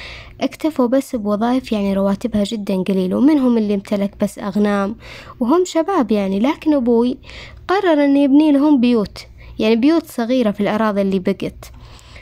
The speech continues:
وكمان يعني بيت لأمه وأبوه، وربي سبحان الله حقق أمنيته. فطلعت أمي، آه، معاه وراحت طلعت لها قرض وساعدته، وبنى لكل واحد من أخوانه بيت مستقل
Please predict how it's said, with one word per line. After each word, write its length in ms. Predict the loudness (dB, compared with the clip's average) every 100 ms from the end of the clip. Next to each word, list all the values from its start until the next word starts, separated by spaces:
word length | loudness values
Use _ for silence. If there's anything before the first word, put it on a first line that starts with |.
| -12
وكمان 480 | -8 -2 0 2 2
يعني 260 | 2 2 2
بيت 360 | 2 0 -2
لأمه 400 | -4 0 2 2
وأبوه، 480 | 0 -2 0 0 -2 -6 -20 -20 -20 -20 -6 -2
وربي 300 | 0 0 -4
سبحان 360 | -6 -4 -2
الله 200 | 0 0
حقق 440 | 0 -2 0 -2 -2
أمنيته. 560 | -2 0 0 -4 -10 -18 -20 -8
فطلعت 520 | -6 0 2 2 0
أمي، 520 | 0 2 4 4 2 -2 -8 -6
آه، 920 | -2 0 0 -2 -2 -4 -4 -6 -8 -6
معاه 440 | -2 0 0 2 2
وراحت 500 | 2 0 -2 -2 -8 -4
طلعت 480 | 0 0 0 -2 -2
لها 160 | 0
قرض 400 | -2 -2 -2 0
وساعدته، 680 | -4 -4 -4 0 0 -2 -6 -14 -16 -6
وبنى 460 | -2 2 2 2
لكل 320 | 0 0 2 2
واحد 380 | 2 0 -2
من 200 | -2 -2
أخوانه 420 | -4 -2 0 0 0
بيت 320 | 0 -2 -2
مستقل 600 | -6 -6 -6 -2 -2